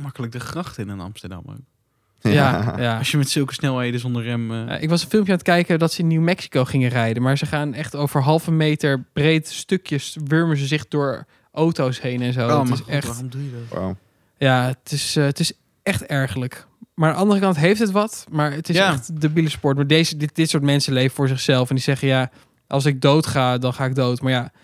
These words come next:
Speaker 2: je zult maar net, eh, de auto zijn die per ongeluk doodrijdt... doordat die gast gewoon als een debiel door de stad
Speaker 1: Ja,
Speaker 2: aan het
Speaker 1: ja,
Speaker 2: rijden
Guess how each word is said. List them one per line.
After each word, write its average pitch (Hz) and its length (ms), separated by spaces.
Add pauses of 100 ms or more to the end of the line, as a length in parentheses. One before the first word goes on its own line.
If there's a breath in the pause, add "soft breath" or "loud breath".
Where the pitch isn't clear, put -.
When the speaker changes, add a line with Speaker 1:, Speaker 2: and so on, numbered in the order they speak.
(200 soft breath)
Speaker 2:
je - 100
zult 160 200
maar 151 100
net, 160 180
eh, 165 140
de 156 60
auto 165 280
zijn 156 180
die 156 100
per 156 120
ongeluk 180 360
doodrijdt... 160 460
doordat 151 220
die 151 80
gast 151 240
gewoon 143 240
als 139 160
een 151 60
debiel 147 480
door 160 140
de 143 60
stad 156 120
Speaker 1:
Ja, 160 80
Speaker 2:
aan 151 60
het 143 100
Speaker 1:
ja, 135 60
Speaker 2:
rijden 131 120